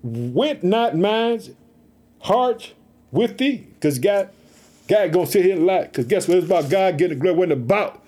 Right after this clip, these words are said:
getting some profit. Check it out. Here we go. "And when a man turned again from his chariot to meet thee, is it time to receive money and to receive garments?" And he said, this is what he gonna let, he gonna let him know. It's, it's, it's, ti-, it's times for those things,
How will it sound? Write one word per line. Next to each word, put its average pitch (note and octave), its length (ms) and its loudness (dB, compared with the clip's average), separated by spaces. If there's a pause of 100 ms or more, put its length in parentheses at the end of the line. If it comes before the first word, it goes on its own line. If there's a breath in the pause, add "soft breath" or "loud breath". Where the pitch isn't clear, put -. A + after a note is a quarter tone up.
(300 loud breath)
getting E3+ 280 2
some E3 360 0
profit. D#3 540 -4
Check G3 140 0
it F#3 80 0
out. C3+ 180 -2
Here G#3 100 0
we G#3+ 60 0
go. F3+ 220 0 (680 loud breath)
"And F#3 120 2
when B3+ 120 4
a A#3 80 4
man B3+ 300 2
turned B3 300 2
again A3 360 2
from F#3 280 0
his F3 140 0
chariot D#3 440 0 (540 loud breath)
to F3+ 120 2
meet F3 320 0
thee, D#3 300 0 (1120 soft breath)
is G#3 300 2
it B3+ 260 -2
time B3 360 -2
to G#3+ 100 0
receive A3 640 0
money B3 440 0
and F#3 140 -2
to G3 60 0
receive G3 520 0
garments?" E3+ 440 -2 (320 loud breath)
And E3+ 220 0
he E3+ 80 0
said, D#3+ 240 -4
this F#3+ 80 0
is F#3+ 40 -6
what F3 60 2
he D3+ 60 -2
gonna D3 140 2
let, B2+ 100 0
he D3+ 40 -6
gonna F3+ 120 2
let D#3+ 80 0
him E3 60 -4
know. E3 40 0
It's, F#3 140 -2
it's, G#3 180 0
it's, A3 120 0
ti-, C4 100 -4
it's A#3 240 -2
times D4 300 0
for A3+ 80 -2 (200)
those F#3+ 220 2
things, G#3 320 -4